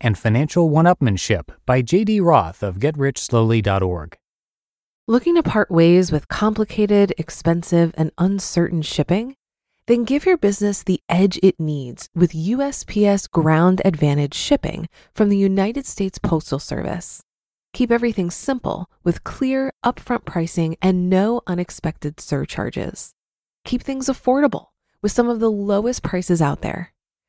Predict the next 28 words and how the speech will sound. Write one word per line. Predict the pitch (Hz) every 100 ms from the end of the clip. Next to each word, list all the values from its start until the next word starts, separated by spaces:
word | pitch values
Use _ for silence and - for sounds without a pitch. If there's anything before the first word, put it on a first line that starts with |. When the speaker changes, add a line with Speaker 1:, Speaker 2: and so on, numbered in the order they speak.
| _
Speaker 2:
And | - 226
keep | 294 -
it | -
all | 190 196
reliable | 190 170 139 139 - 139 165 - _ _ -
with | 180 -
on-time | 196 233 269 254 208 202 196
ground | 170 156 156
shipments. | - - 160 - - - - _ _ _ _ _ 214
It's | -
time | - 285
to | 349 -
turn | - 240
shipping | 226 - 294 - 147
to | 147 185
your | 190 196
advantage. | 180 185 185 - - - - _ _ _ _
Learn | 190 214 277 294
how | 240 208 208 214 -
at | 151
U | 156 151 226
S | 254 247 - -
P | 180
S | 175 170 - 165
dot | 190 240
com | - 185 180 180
slash | - - 151 160 -
advantage. | 156 143 139 - - 175 -